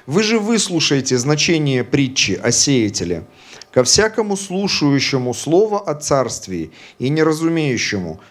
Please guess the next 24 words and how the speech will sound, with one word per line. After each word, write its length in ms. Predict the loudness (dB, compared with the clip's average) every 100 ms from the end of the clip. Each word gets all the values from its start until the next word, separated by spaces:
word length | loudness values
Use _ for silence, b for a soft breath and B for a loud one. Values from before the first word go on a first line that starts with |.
| _
приходит 500 | -4 2 2 2 -2
лукавый 500 | -4 2 2 2 -2
и 120 | -4
похищает 800 | -6 -6 -2 0 2 2 0 -2
посеянное 640 | -4 0 0 0 0 -4
в 20 | -4
сердце 460 | -2 -2 -4 -6
его. 320 | -4 -4 -6 B B B B
Вот 280 | 2 2 2
кого 260 | -2 0
означает 600 | 0 -2 -4 2 2 2 -2
посеянное 640 | -4 0 0 0 0 -2
при 160 | -2 0
дороге. 540 | 2 2 0 -4 -10 B B B B -10
А 60 |
посеянное 600 | -4 0 2 2 0 -2 -2
на 140 | -2
каменистых 720 | -2 -2 0 -2 0 -4 -2
местах 420 | -4 0 0 0
означает 540 | -2 -2 0 2 2 2
того, 280 | 0 2 0
кто 200 | 2 0
слышит 480 | 2 2 2 -2
слово 500 | -2 2 4 4 0